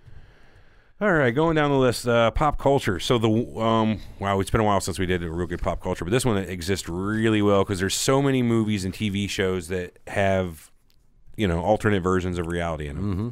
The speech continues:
Speaker 1: Going down the list, the first one I had on the list is a movie that I've, I've seen, but it's been, like, you know, many, many years.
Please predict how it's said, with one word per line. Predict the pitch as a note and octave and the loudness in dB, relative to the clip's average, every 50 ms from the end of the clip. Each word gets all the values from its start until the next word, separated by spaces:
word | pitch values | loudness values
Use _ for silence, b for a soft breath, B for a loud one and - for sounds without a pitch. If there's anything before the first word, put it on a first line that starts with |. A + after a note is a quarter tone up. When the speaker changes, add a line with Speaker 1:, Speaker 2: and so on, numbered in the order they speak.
| - b b b b | -10 b b b b
Speaker 1:
Going | b - D3+ C#3+ C#3 | b 0 2 2 2
down | C3+ C3 B2+ | 2 2 0
the | B2 A2+ | 0 2
list, | A2 A2+ A2 - - | 2 2 2 2 0
the | G#2+ | -4
first | - - A#2 G#2+ - | 0 0 0 2 2
one | A2+ G#2 | 0 2
I | G2+ | 2
had | G2+ G#2 G2+ | 2 2 2
on | G2+ G2 F#2+ | 0 0 0
the | F#2+ | 0
list | F#2+ F2+ - F#2 | -2 -2 -2 -4
is | E2+ | -4
a | F2+ | -2
movie | F#2+ G2+ G#2 G#2 G2+ G2+ G2+ | 0 2 2 2 2 0 0
that | F#2+ G2 G2 F#2+ - - b b b b b b b | 2 0 0 0 -2 -6 b b b b b b b
I've, | D#2+ G#2 B2 C3 C3 - - | -2 0 0 0 0 -2 -2
I've | - G#2 G#2+ G2 | -4 -4 -4 -4
seen, | - - - C#3 C#3 C3+ C3+ C3+ C3 | -4 -6 -4 -2 0 0 2 2 2
but | A2+ A2 G#2 | 2 0 0
it's | G2+ - | 0 0
been, | - G#2 | 0 0
like, | G2+ G2 F#2 - - | 0 0 -2 -4 -4
you | F2+ | -6
know, | D#2+ D2+ | -4 -4
many, | E2+ F#2 F#2 F#2 | -2 -2 0 0
many | F#2+ F#2 F#2 | 0 0 0
years. | F#2 F#2 F#2 F2+ F#2 F2+ - | 0 0 0 0 -2 -2 -4